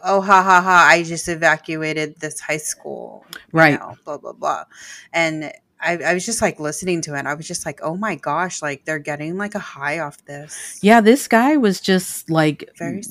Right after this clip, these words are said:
Speaker 2: getting to a
Speaker 1: scary.
Speaker 2: point where he was really obsessed with, you know, this type of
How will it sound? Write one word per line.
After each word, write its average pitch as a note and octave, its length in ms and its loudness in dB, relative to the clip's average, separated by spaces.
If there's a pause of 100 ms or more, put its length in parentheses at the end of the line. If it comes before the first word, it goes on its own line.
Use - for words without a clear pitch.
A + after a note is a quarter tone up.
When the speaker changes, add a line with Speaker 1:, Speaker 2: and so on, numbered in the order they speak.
Speaker 2:
getting G#3 200 6
to - 80 4
a G3+ 40 6
Speaker 1:
scary. - 60 -2
Speaker 2:
point F#3+ 140 4
where F3+ 100 4
he F#3 100 6
was D#3+ 220 4
really F3+ 280 6
obsessed - 760 0 (340)
with, F3 540 2 (300)
you E3+ 100 6
know, D#3 100 6
this E3 380 2
type D#3+ 360 2
of C#3 380 0